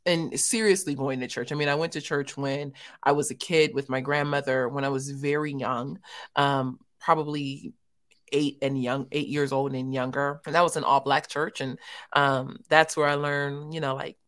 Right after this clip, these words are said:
hand clapping and, you know, all of the things that were, you know, as a child, really interesting.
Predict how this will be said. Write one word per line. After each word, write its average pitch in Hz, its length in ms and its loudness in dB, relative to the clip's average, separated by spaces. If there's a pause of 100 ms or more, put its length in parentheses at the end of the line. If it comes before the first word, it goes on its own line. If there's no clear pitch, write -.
(100)
hand 190 320 2
clapping 160 600 2
and, 127 460 -4
you 156 120 -4
know, 139 240 0
all 160 240 10
of 156 100 -2
the 147 80 -14
things 147 420 -2
that 139 260 -2
were, 139 400 -2
you 165 80 -6
know, 151 80 0
as 135 180 -2
a 139 60 -8
child, 147 600 2
really 151 280 0
interesting. 139 720 -6